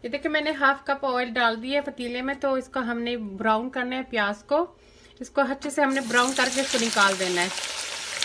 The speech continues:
ये जब हमारा जो प्याज brown हो जाएगा तो इसको हमने निकाल देना है इस ऑयल से। बाद में इसके साथ क्योंकि हमने गोश्त और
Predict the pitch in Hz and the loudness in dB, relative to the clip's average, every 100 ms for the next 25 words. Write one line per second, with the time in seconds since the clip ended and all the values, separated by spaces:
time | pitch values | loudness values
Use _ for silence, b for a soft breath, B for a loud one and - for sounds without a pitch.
0 | - - - - - - 240 254 262 277 | -4 -8 -8 -8 -8 -4 2 4 8 8
1 | 277 269 269 269 269 247 262 277 269 262 | 6 2 4 6 6 6 6 6 6 4
2 | 277 302 277 277 262 277 254 269 269 247 | 6 4 4 0 4 6 6 4 2 2
3 | 226 202 214 254 269 277 240 226 233 233 | 6 6 6 2 2 2 2 2 2 2
4 | 320 349 - - - - - - - - | 2 2 -6 -2 -2 -2 -10 -8 -8 -8
5 | - - - - - - - - - - | -12 -12 -12 -12 -14 -14 -14 -14 -16 -16
6 | - - - - 226 226 247 247 - 247 | -16 -14 -14 0 6 8 6 -2 0 0
7 | 247 226 - 226 226 220 220 214 196 190 | 4 2 0 -2 0 2 0 0 -2 0
8 | 214 214 220 | 0 0 -6